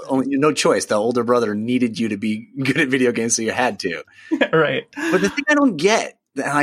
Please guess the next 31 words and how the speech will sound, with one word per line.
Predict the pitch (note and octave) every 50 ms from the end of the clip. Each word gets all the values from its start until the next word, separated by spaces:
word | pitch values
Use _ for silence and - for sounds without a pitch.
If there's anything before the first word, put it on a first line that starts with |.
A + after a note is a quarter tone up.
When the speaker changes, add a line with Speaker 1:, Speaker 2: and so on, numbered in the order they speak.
| C#3 C#3 -
Speaker 1:
I, | - C3+ C#3 C3+
I | C#3
know, | C3+ C3 C#3 D3+ D3
I'm | B2 A#2+ B2+
s-, | B2 - - -
sorry | - - - C#3+ B2+ A#2
for | A2 -
being | A2+ G#2+ G#2+ G#2
so | - - A2 G2 F#2+ F2+ E2+ _ _ _ _ _ _ _ _ _ _ _ - - C#2 - -
stupid | - - - - C#3 A#2+ F#2+
about | F2+ E2+ E2+ E2 -
this, | F#2 F2+ -
but, | - C3 B2 A#2+ - - - - - _ -
like, | C#3+ C#3+ C#3 - _ _ _ _ _ _ _ _ _ - - - - -
you | F3 E3 D#3 C#3 D3+ F3 F3+
are | F3 E3+ E3
good | D3 B2+ E3 F3 E3 E3 -
at | A#2+ A#2+ A#2+ A#2 A2+ - - -
shooters | - - - A3 C4 B3 B3 A#3 A3 G#3 - - - _ _ _ _ -
and | A2 A2 G2+ G2+ G#2+
mobas | C3 E3+ G3+ G#3 G3 G3+ G3 G3 F#3+ - - _ _ _ _ _ _ -
and | E3 F3+ G3 G3+ G3 -
a | E3+ D#3 B2+
card | - - D3 C#3 D#3+ G3+ A3+ A3+
game. | B3 B3 B3+ C4 C4
Like, | B3 F#3 F3+ F#3
it | F#3 F#3
just | - G3 F#3+ - -
doesn't | G#3+ G3 G3 F#3+
seem | C#3+ - - F#3+ F3+ F3 D#3+
like | D#3 D#3 D3+